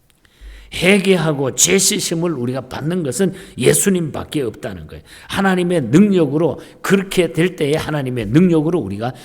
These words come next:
새로워진다는 거죠. 죄의 문제는 도피성 되시는 예수님께 그냥 들어앉기, 들어가기만 하면 된다. "내가 공을 세우나 은혜 갚지 못하네.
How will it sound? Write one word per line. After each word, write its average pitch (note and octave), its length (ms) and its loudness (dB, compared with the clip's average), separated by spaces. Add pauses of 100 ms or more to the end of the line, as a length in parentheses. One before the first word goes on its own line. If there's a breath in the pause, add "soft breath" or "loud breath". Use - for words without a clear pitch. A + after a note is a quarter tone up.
새로워진다는 E2 1040 -6
거죠. D#2 160 -18 (240 loud breath)
죄의 G3+ 420 4
문제는 D#3 640 0 (260 loud breath)
도피성 G3 600 -2
되시는 D3+ 440 -2 (200 loud breath)
예수님께 F3+ 640 2
그냥 G2+ 340 -10
들어앉기, C#3 1000 -6
들어가기만 B2+ 580 -4
하면 F#2+ 200 -14
된다. - 400 -20 (840 loud breath)
"내가 D3 400 4
공을 C#3+ 340 2
세우나 A2+ 580 -6
은혜 D#3+ 220 2
갚지 C#3 320 -4
못하네. B2+ 560 -4